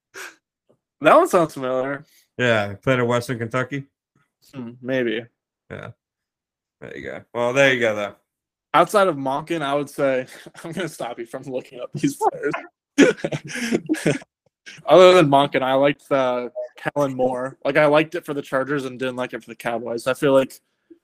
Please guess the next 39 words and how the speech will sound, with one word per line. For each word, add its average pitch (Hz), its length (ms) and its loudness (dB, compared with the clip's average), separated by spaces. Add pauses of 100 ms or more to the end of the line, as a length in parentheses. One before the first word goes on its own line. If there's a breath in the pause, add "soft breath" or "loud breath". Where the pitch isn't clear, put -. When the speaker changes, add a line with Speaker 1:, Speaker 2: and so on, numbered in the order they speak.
(240)
Speaker 1:
going 139 300 4
from, 131 320 0
uh, 123 280 2 (100)
that 135 160 4
Lom-, 135 240 2 (120)
that 143 200 6
one 143 180 4
Lombardi 127 420 4
guy, 131 320 0 (160)
<laughs> - 180 -18
that 151 140 4
one 143 160 0
guy 135 160 2
from 139 140 -16
the 135 80 -4
Lombardi 131 400 -2
family, 131 440 -10
going 135 240 2
from 127 160 -8
him 127 280 -6
to 131 120 -12
Kellen 123 320 2
Moore 120 280 0
in 117 100 -2
L 123 240 0
A 127 180 0 (320)
is 127 140 0
an 117 60 0
upgrade. 120 600 4
And 123 140 -2
then 120 80 -6
from 120 200 -4
the 110 60 -6
Cowboys, 117 800 4 (560)
going 123 220 6
from 120 160 -2
Kellen 120 300 2
Moore 117 500 2
to 117 420 2